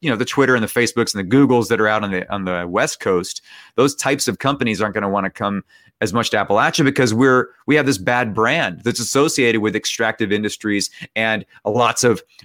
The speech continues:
uh, morbidity, mortality, high, uh, you know, drug abuse rates, things like that. And so it's very offensive to a lot of people here whose,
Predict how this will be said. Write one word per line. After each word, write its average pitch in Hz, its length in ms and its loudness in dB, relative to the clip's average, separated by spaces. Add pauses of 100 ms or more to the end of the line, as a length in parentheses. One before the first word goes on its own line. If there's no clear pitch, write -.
uh, 101 220 0
morbidity, 117 560 2
mortality, 101 680 0
high, 104 300 0 (120)
uh, 104 120 -4 (260)
you 104 100 -10
know, 92 100 -4
drug 107 300 -2
abuse 98 340 -4
rates, 101 280 -2
things 98 200 -8
like 92 200 -4
that. 104 300 -2 (1080)
And 107 120 -4
so 127 120 2
it's 120 120 0
very 143 320 4
offensive 151 680 0
to 127 140 2
a 117 40 2
lot 113 180 2
of 98 80 -4
people 107 260 -2
here 151 380 0
whose, 123 460 0